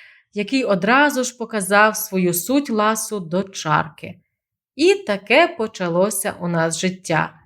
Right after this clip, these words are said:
Гулянки та діти одне за одним. З Андрієм привела Ольга на світ ще четверо діток. І якби мені не було їх шкода, то я би вже давно втекла з хати.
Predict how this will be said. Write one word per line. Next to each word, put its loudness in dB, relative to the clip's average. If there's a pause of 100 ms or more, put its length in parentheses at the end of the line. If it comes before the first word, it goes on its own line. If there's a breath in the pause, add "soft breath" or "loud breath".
(360)
Гулянки 2
та -2
діти -2
одне -2
за -2
одним. -4 (540 soft breath)
З -8
Андрієм 4
привела 4
Ольга 2
на 0
світ -4
ще -2
четверо -2
діток. -2 (500 loud breath)
І 0
якби 4
мені 4
не 2
було 2
їх 2
шкода, 0 (720)
то 4
я 4
би 4
вже 0
давно 4
втекла -4
з -4
хати. -6